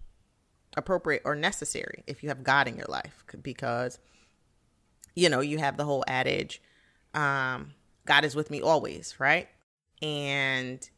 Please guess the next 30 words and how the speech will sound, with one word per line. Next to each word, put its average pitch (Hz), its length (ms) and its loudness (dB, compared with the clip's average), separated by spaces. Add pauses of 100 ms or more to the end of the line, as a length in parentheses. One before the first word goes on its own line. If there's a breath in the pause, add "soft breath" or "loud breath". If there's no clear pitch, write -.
(120)
he's 156 220 -10
not 131 140 0
gonna 139 140 -4
bring 135 180 -4
me 139 80 -8
through 127 140 -8
something 123 460 -10 (580)
that 135 140 -8
he's 131 100 -10
not 127 140 -8
gonna 131 120 -8
bring 131 200 -8
me 127 180 -10
out 170 180 -8
of. - 160 -14 (800)
So - 120 -4
you 170 120 -2
have 175 320 4
people 220 680 -4 (400)
who 160 500 -2 (680)
are 165 160 10
very 175 300 4
religious 143 640 -2
and 139 460 -4 (240 soft breath)
do 170 140 2
not 160 300 4
feel 196 380 -2
like 131 380 -2
outside 143 580 2
of 135 200 -4